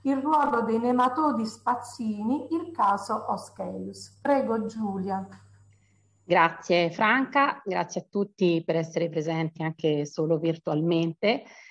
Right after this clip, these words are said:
Speaker 2: e grazie agli organizzatori per, ehm, avermi dato la possibilità di, eh, presentare questo contributo, eh, dal titolo Il ruolo dei nematodi spazzini, il caso, il caso Scheius.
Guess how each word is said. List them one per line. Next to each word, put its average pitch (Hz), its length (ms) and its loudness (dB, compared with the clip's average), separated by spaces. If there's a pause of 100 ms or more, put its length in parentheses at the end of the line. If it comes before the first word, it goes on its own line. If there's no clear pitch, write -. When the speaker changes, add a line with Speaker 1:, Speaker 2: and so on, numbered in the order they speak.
(120)
Speaker 2:
e 160 760 2
grazie 170 400 0
agli 170 200 2
organizzatori 175 800 -2
per, 156 260 -6
ehm, 156 640 -2
avermi 160 260 -2
dato 160 240 0
la 160 100 2
possibilità 160 840 -2 (300)
di, 160 440 0
eh, 147 420 -2
presentare 160 720 0
questo 165 460 0
contributo, 196 1040 -2
eh, 151 440 -4
dal 160 220 2
titolo 180 340 0
Il 165 60 4
ruolo 180 320 4
dei 165 140 0
nematodi 160 420 0
spazzini, 165 880 -4
il 160 140 -6
caso, 151 560 -2
il 165 120 -8
caso 160 280 0
Scheius. 139 680 -8